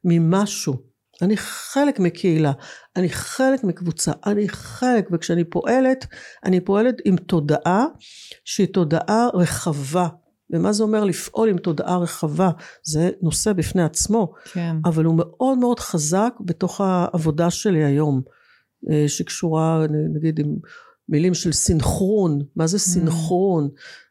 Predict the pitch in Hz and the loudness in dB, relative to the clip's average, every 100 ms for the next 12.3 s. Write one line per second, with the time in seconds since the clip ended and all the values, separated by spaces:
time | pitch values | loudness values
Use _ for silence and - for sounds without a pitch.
0 | _ 175 165 170 170 202 190 185 175 170 | _ -2 0 -2 -2 0 2 2 2 0
1 | 165 185 175 170 - - - _ _ _ | 0 0 0 0 -4 -18 -20 _ _ _
2 | _ _ _ - - - 226 262 220 - | _ _ _ -20 -8 -2 0 2 0 0
3 | 226 233 202 160 180 165 160 _ _ _ | 0 2 0 -2 -2 -4 -4 _ _ _
4 | 175 160 156 151 160 220 240 - 151 - | -2 0 0 -4 -2 0 0 0 -2 -2
5 | 151 147 151 - - - - _ _ - | -2 -2 -4 -10 -20 -20 -20 _ _ -8
6 | 156 170 165 202 208 - 269 - 196 165 | 0 2 4 2 0 -2 -2 0 0 2
7 | 156 156 - 165 202 220 254 202 156 139 | 2 0 2 2 2 0 -4 -2 -2 0
8 | 147 143 185 156 165 170 180 180 - 160 | 2 2 2 0 -2 -4 -2 -6 -6 0
9 | 185 196 196 - - - 175 160 170 185 | 2 2 -2 -12 -20 -4 0 4 4 2
10 | 220 - 156 147 147 151 185 160 - _ | -2 -4 -4 -2 0 0 0 -2 -8 _
11 | - - _ _ _ _ 156 151 156 151 | -20 -20 _ _ _ _ 0 2 2 2
12 | 151 151 | 2 2